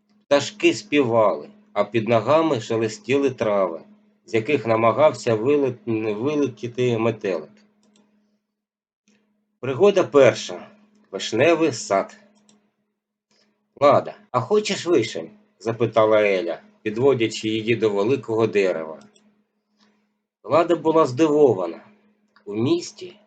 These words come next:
вона їла вишні тільки з магазину. А тут Еля і Вова весело зривали їх прямо з гілок. Еля швидко залізла на дерево, наче, наче справжня акробатка.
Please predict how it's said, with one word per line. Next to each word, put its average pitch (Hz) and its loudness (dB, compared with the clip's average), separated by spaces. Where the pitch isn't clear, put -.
вона 120 0
їла 156 2
вишні 135 -2
тільки 147 -8
з 120 -6
магазину. 104 -2
А 110 -4
тут 147 -2
Еля 147 0
і 143 6
Вова 127 2
весело 143 0
зривали 131 0
їх 117 -6
прямо 143 2
з 101 -10
гілок. 113 -2
Еля 143 0
швидко 139 0
залізла 120 0
на 113 2
дерево, 110 -2
наче, 127 -2
наче 123 0
справжня 135 0
акробатка. 113 -2